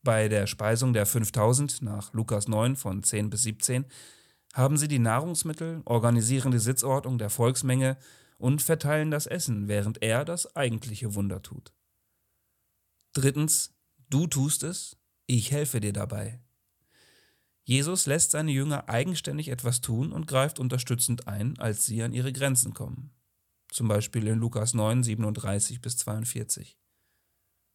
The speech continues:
Viertens, "Du tust es, ich schaue dir dabei zu."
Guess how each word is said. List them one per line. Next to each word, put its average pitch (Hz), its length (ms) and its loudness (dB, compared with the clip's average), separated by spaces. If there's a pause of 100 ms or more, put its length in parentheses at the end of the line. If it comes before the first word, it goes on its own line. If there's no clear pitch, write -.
Viertens, 131 640 -2 (400)
"Du 143 180 2
tust 131 380 0
es, - 320 -8 (200)
ich 117 240 0
schaue 123 300 2
dir 123 140 0
dabei 123 300 2
zu." 123 300 -4